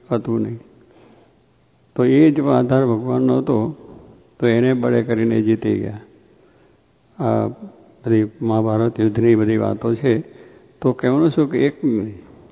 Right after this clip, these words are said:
પેલા એ અનેકને રાજી કર્યા, આખી દુનિયાના માણસ ભેગા કર્યા, રાજાઓને, લશ્કર બધો, અને ભગવાન એક જ રાખ્યા, તો એનો જય થઈ ગયો.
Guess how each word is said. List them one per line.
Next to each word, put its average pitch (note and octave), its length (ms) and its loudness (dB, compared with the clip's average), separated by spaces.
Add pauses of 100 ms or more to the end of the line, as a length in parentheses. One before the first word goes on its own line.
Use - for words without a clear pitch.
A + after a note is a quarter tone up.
(160)
પેલા C3 240 2
એ C#3 60 2
અનેકને C#3 480 0
રાજી A2 320 2
કર્યા, G#2+ 300 -2 (580)
આખી B2+ 200 -2
દુનિયાના C3+ 480 0
માણસ B2+ 320 0
ભેગા A2 320 2
કર્યા, G#2+ 280 -2
રાજાઓને, A2+ 840 -2
લશ્કર A2 460 0
બધો, A2 240 -2 (760)
અને C3+ 160 4
ભગવાન B2+ 380 2
એક A#2+ 200 0
જ A2+ 100 2
રાખ્યા, G#2+ 440 -2 (800)
તો - 60 0
એનો A#2+ 220 2
જય A2+ 260 2
થઈ A2 220 -4
ગયો. A2+ 260 -6